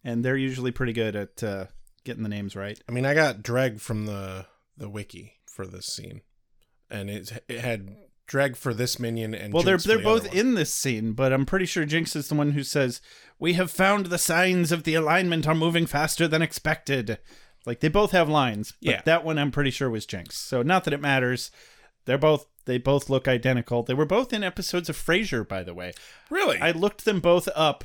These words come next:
Speaker 1: because I thought one of them was the guy that played Loki on Supernatural, but he's
Speaker 2: Ah.
Speaker 1: not.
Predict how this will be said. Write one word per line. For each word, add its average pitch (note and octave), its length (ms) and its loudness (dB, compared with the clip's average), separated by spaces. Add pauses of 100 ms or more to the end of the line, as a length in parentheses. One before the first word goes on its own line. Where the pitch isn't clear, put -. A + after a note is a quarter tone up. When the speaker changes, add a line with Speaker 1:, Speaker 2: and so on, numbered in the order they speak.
(100)
Speaker 1:
because C3+ 600 0
I C#3+ 100 2
thought F#3 320 2
one D#3 160 0
of D#3+ 200 -2
them D#3 420 2 (420)
was C#3 280 2
the C#3+ 100 -2
guy C#3+ 180 4
that C3 140 -2
played C#3 260 -2
Loki B2+ 460 2
on C#3 160 2
Supernatural, D3+ 1000 0 (880)
but D3+ 120 4
he's C#3 140 0
Speaker 2:
Ah. G#2 80 -2
Speaker 1:
not. - 440 -6